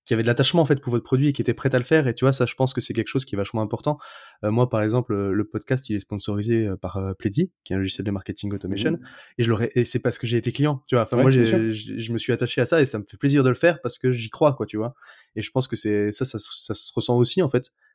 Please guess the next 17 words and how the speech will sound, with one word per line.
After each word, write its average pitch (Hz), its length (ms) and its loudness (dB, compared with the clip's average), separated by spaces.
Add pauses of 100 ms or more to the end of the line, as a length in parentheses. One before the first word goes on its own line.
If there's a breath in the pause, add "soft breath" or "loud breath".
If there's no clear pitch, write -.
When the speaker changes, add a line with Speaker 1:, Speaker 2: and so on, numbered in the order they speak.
(140)
Speaker 2:
Mhm. - 80 2
Speaker 1:
euh, 104 540 4
dans 107 80 2
le 101 60 2
fait - 300 -2
de, 98 60 2
de 98 240 0
Speaker 2:
Complètement. 104 240 4
Speaker 1:
l'influence. 123 540 0 (180)
Et, 110 300 0
euh, 101 200 -2 (440 loud breath)
et 113 60 0
donc 117 140 -2
après, 151 300 2
c'est, 120 320 0
euh, 110 100 0
LinkedIn. 135 540 2